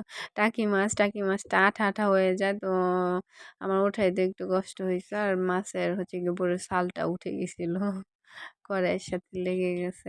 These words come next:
আর এখানে এই যে আমি মাছ বাছার জন্য রেডি। আর এখানে এই যে মাছ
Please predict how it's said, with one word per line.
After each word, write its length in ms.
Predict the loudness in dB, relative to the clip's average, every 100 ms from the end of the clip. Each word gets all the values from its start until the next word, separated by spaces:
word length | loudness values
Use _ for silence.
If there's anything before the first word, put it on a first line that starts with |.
| -4
আর 160 | -2 0
এখানে 360 | -2 -4 -4
এই 120 | -2 -2
যে 160 | -4 -4 -4
আমি 220 | -4 -2 -2 -2
মাছ 280 | -2 -2 -4 -8 -4
বাছার 440 | -2 -2 -4 -6
জন্য 260 | -4 -4 -2 -2
রেডি। 360 | -2 -2 -2 0
আর 140 | 0
এখানে 360 | 0 -4 -8 -6
এই 100 | -6
যে 100 | -4
মাছ 260 | -4 -4